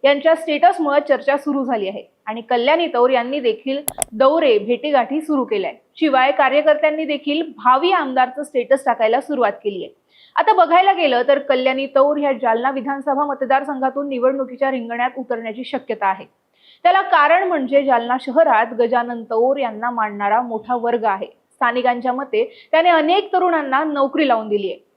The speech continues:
अनेक तरुणांना त्यानं दुकान टाकून दिली आहे, तसंच तो सामाजिक उपक्रम देखील करत होता. त्यातून त्याला चांगला प्रतिसाद मिळाला होता. शहरातले भांडणतंटे देखील तो आपल्या पद्धतीनं सोडवायचा. त्याचा शब्द शक्यतो जालन्यात कोणी पडू देत नव्हता.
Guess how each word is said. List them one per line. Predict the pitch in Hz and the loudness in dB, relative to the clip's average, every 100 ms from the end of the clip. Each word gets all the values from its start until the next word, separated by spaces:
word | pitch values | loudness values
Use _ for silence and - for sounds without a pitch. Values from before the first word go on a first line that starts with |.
| _ _ - | _ _ -4
अनेक | 233 240 240 | -2 -4 -2
तरुणांना | 247 269 311 269 220 247 | 0 0 0 -2 -2 -2
त्यानं | 254 247 233 | -2 -4 -6
दुकान | 247 302 320 | -2 0 2
टाकून | 294 302 285 | 0 0 -4
दिली | 269 247 | -2 0
आहे, | 269 - _ _ 339 | -2 -6 _ _ 0
तसंच | 359 392 392 359 | 4 4 2 0
तो | 349 | 2
सामाजिक | 349 269 277 285 294 | 2 2 0 0 -2
उपक्रम | 277 277 302 320 302 | -2 0 2 2 2
देखील | 247 285 | -2 -4
करत | 277 247 240 | -2 -2 -2
होता. | 240 202 - _ _ _ - | -4 -6 -10 _ _ _ -2
त्यातून | 247 240 302 294 | 0 0 -2 2
त्याला | 247 226 | 2 2
चांगला | 262 262 269 | 2 2 2
प्रतिसाद | 269 240 220 233 208 | 0 -2 -4 -4 -4
मिळाला | 220 214 202 | -2 -2 -2
होता. | 202 185 - - - - | -4 -8 -12 -12 -6 -4
शहरातले | - 339 339 339 320 285 | 2 4 4 2 4 2
भांडणतंटे | 277 262 247 302 311 277 277 269 | 2 -2 -2 -2 -2 -2 -2 -2
देखील | 262 - 294 285 | -4 -4 -2 2
तो | |
आपल्या | 247 226 247 | 2 2 -2
पद्धतीनं | 262 226 269 262 240 | -2 -2 -2 -6 -8
सोडवायचा. | 254 269 226 214 202 185 - _ _ _ _ | -2 0 2 0 -2 -8 -12 _ _ _ _
त्याचा | 320 359 392 | 2 4 2
शब्द | 392 392 320 294 302 | 4 2 4 2 4
शक्यतो | 330 302 330 330 349 | 2 2 2 2 2
जालन्यात | 302 262 254 285 - | 2 2 2 -4 -2
कोणी | 269 294 | -2 -2
पडू | 302 - 302 294 381 | -6 -2 2 4 4
देत | 294 254 | 2 -2
नव्हता. | 226 214 165 | -6 -10 -10